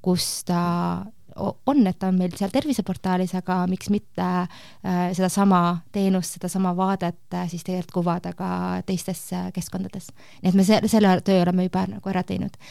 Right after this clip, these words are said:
Ja me mõtleme ka sellisele gov S S O lahendusele, et praegu esialgu veel ei tule, sest et meil kasutaja liigub kõige alguses ikkagi nende vanade keskkonnade vahel veel, on ju. <laughs> Aga tulevikus ja gov S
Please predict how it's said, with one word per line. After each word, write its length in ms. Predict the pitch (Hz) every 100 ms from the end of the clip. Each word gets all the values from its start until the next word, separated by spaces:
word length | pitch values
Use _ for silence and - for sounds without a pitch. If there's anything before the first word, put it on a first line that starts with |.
| - -
Ja 400 | - 175 175 175
me 220 | 180 175 175
mõtleme 400 | 180 - 175 175
ka 140 | 180 180
sellisele 400 | 185 180 185 180
gov 240 | 185 185 185
S 180 | 175 175
S 80 | -
O 140 | 208
lahendusele, 640 | 214 202 208 196 - 190 185 - -
et 180 | 180 -
praegu 320 | 208 208 185
esialgu 480 | 208 208 180 170 175
veel 320 | 208 220 180
ei 80 | 165
tule, 240 | 175 220 269 - -
sest 160 | - 185
et 80 | 185
meil 160 | 175
kasutaja 680 | 175 190 196 - 170 175 165 170
liigub 480 | 180 190 170 165 - - - - - - - - -
kõige 300 | 226 220 208
alguses 240 | 190 -
ikkagi 240 | 196 190 180
nende 160 | 180
vanade 320 | 185 202 196 175
keskkonnade 600 | 180 - 175 170 180 170
vahel 240 | 185 202
veel, 220 | 175 180 214
on 80 | 262
ju. 300 | 269 262 185 -
<laughs> 280 | - - 180
Aga 160 | 185
tulevikus 540 | 190 185 170 175 180 175
ja 140 | 180 175
gov 220 | 185 180
S 160 | 175